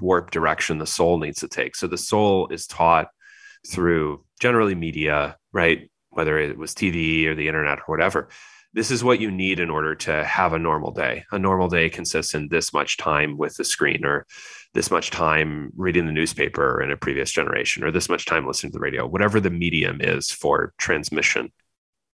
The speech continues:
And the government may be part of that. I mean, historically in America, the government was not, at least directly, part of the media. That is changing a little bit now, but even now, they're not directly trying to control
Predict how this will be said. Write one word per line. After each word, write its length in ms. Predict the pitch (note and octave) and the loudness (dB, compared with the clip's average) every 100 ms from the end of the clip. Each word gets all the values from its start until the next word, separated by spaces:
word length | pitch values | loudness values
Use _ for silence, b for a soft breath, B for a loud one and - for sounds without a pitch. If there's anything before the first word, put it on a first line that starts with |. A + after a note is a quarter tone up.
| _ | _
And 100 | A2 | -4
the 60 | G#2 | -2
government 640 | F#2 A#2+ B2+ A#2+ A2 - | 0 2 2 2 2 0
may 260 | G2+ G2+ G2 | -2 2 2
be 200 | F2 D#2 | 0 -8
part 300 | - E2+ F2+ | -8 -4 -2
of 140 | G#2 | 0
that. 360 | A2+ A2+ A#2 B2+ _ | 2 4 2 0 _
I 40 | A#2+ | -4
mean, 140 | A2+ | -4
historically 680 | G2 A2 - C#3+ C#3+ B2 G#2 | -4 -8 0 2 4 2 2
in 60 | |
America, 440 | E2+ E2+ F#2+ F2+ E2 | 2 0 0 0 -2
the 100 | E2+ | 0
government 460 | E2+ E2+ E2+ D#2 | 0 2 0 -2
was 220 | F2+ F2 F#2 | -4 -4 2
not, 320 | F2+ F2 E2 G2+ | 4 4 2 0
at 120 | E2 | 2
least 340 | E2+ D#2 - - _ _ _ G2+ | 2 0 -4 -12 _ _ _ -2
directly, 640 | F#2 D2 F2 - D2 C#2+ | 0 2 0 0 -4 -2
part 340 | C#2 - F#2+ E2 | -4 0 2 2
of 80 | D#2+ | 0
the 100 | D2+ | -2
media. 500 | D2+ - - - - B B B B _ _ | -2 -2 0 0 -4 B B B B _ _
That 280 | C3+ C3 - _ _ _ | 2 2 0 _ _ _
is 380 | B2 A#2+ G#2 - | 4 4 2 -6
changing 520 | - F#2 F#2 E2+ F2 | -4 0 0 2 0
a 80 | E2 | 0
little 160 | E2 E2+ | -2 -4
bit 220 | F2+ - | -4 -2
now, 180 | G2 G2+ | -2 -2
but 140 | C3+ | 0
even 300 | D#3+ A2+ F#2 | 0 0 -2
now, 320 | E2+ E2 D#2+ | 0 2 2
they're 140 | E2 E2 | 0 -2
not 200 | F2 - | -2 0
directly 480 | F2 D#2+ - D#2 | 0 0 0 -2
trying 300 | D#2 D#2 D#2 | 0 2 0
to 120 | D#2 - | -2 -12
control 880 | - D2+ - - E2 D2 D2 C#2+ | -10 -6 -2 2 4 4 4 0